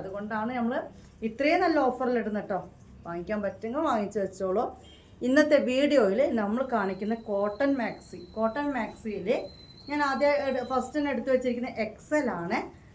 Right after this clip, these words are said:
ശ്രദ്ധിക്കണം, ഇന്നിപ്പോൾ ഇറ്റൊന്നുമില്ല, സൺഡേ ലീവാണ്. ഞാൻ അങ്ങനെ അങ്ങോട്ട് എടുത്തുകൊണ്ട് നിൽക്കുക കേട്ടോ. മറ്റേത് ഓർഡർ അനുസരിച്ച് എടുത്ത്, അതായത് ഞാൻ ഉദ്ദേശിച്ചത് ഇപ്പോൾ ഈ ഒരു പ്രിന്റിൽ മൂന്ന് കളേഴ്സ് ഉണ്ട്,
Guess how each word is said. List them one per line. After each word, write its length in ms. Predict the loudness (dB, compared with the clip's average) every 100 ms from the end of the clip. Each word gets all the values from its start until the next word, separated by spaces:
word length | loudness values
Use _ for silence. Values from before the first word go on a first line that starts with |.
| -10
ശ്രദ്ധിക്കണം, 460 | -2 0 2 0 0 -2
ഇന്നിപ്പോൾ 300 | -2 0 0 0
ഇറ്റൊന്നുമില്ല, 440 | 2 4 4 4 0 0
സൺഡേ 260 | -4 -4 -2 -2
ലീവാണ്. 420 | -2 -2 -2 -4 -8 -18 -20 -14 -6
ഞാൻ 160 | -2 -2 -2 -6 -16 -20 -6
അങ്ങനെ 180 | 0 0
അങ്ങോട്ട് 200 | 2 0
എടുത്തുകൊണ്ട് 340 | 0 2 2 2
നിൽക്കുക 180 | -2 -2
കേട്ടോ. 160 | 0 0
മറ്റേത് 220 | -2 -2 0
ഓർഡർ 140 | 0 2
അനുസരിച്ച് 340 | 0 0 -2 -2
എടുത്ത്, 260 | -4 0 2 0 -4 -16 -20 -10 -4 -2
അതായത് 260 | 0 0 0 -4 -2
ഞാൻ 100 | -2 -2 -2
ഉദ്ദേശിച്ചത് 420 | 8 10 10 2
ഇപ്പോൾ 140 | 0 0
ഈ 20 | 4
ഒരു 80 | 4 4
പ്രിന്റിൽ 260 | -4 -4 -4
മൂന്ന് 180 | -2 -2 2
കളേഴ്സ് 260 | 2 2
ഉണ്ട്, 100 | 2